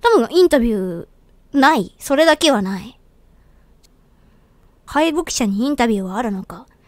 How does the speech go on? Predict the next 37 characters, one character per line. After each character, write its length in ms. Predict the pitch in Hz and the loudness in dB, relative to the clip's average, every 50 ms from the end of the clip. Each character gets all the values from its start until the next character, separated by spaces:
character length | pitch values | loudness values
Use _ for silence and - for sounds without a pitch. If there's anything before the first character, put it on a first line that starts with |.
| _ _ _ _ _ _ _ _ | _ _ _ _ _ _ _ _
敗 320 | - - - 302 330 381 440 440 _ 415 415 415 - | -20 -12 -8 -6 -6 -6 -6 -10 _ -10 -10 -10 -10
北 80 | - | -12
者？ 360 | - - - 220 190 - - - _ _ _ _ _ _ _ _ _ _ _ - - - _ _ | -10 -8 -8 -8 -10 -12 -16 -20 _ _ _ _ _ _ _ _ _ _ _ -20 -20 -20 _ _
<laughs> 880 | - - - - - - - - - - - - - - 508 - - | -16 -12 -10 -8 -6 -6 -6 -8 -10 -16 -20 -20 -20 -18 -18 -6 2
取 200 | - 453 - 349 | 4 6 6 6
り 40 | 311 | 6
消 160 | - - - | 6 4 4
せ 160 | - - - | 6 6 8
よ！ 100 | - - - - - 370 233 233 - - 359 381 - - - - - - - - | 10 10 8 8 6 2 -4 -10 -16 -20 -20 -20 -20 -20 -20 -20 -20 -20 -16 -8
最 320 | - - 349 381 403 339 | 0 6 8 8 8 8
後 160 | 269 311 320 | 8 6 6
の、 240 | 302 294 269 254 247 - _ _ | 6 6 4 2 0 -6 _ _
最 340 | - - - 381 381 403 403 | -14 -2 2 6 6 8 8
後 140 | 320 349 330 | 8 6 6
の 160 | 311 277 262 | 6 4 2
確 320 | - - 415 440 - - | 2 0 -2 -2 0 2
変。 220 | 339 320 320 330 339 415 - - - - - - - - - - | 4 6 6 6 6 4 2 -2 -10 -20 -20 -20 -20 -20 -20 -8
最 280 | - - 440 466 480 480 - | 2 6 8 8 10 10 10
後 40 | 381 | 10
の 80 | 311 302 | 10 8
確 280 | - 494 - - 359 | 6 4 4 4 6
変 180 | 466 381 381 381 | 6 6 8 8
が 100 | 370 359 359 | 8 8 8
当 60 | 359 | 8
た 80 | 381 | 6
っ 60 | 381 - | 6 6
て 80 | 427 | 4
れ 80 | 403 392 | 6 8
ば 120 | 494 320 | 8 8
私 400 | 320 320 349 349 - - - 339 | 8 8 6 2 2 0 0 2
だ 80 | 403 453 | 2 2
っ 40 | - | 0
て。 140 | - - 262 247 - - - - - - - - - - - - _ | 0 -6 -10 -10 -12 -18 -20 -20 -20 -20 -20 -20 -20 -20 -20 -20 _
私 460 | - - - - - - - - - | -4 -4 -4 -4 -8 -12 -14 -10 -8
だ 80 | 349 330 | -8 -8
っ 40 | |
て。 140 | - - - | -8 -10 -16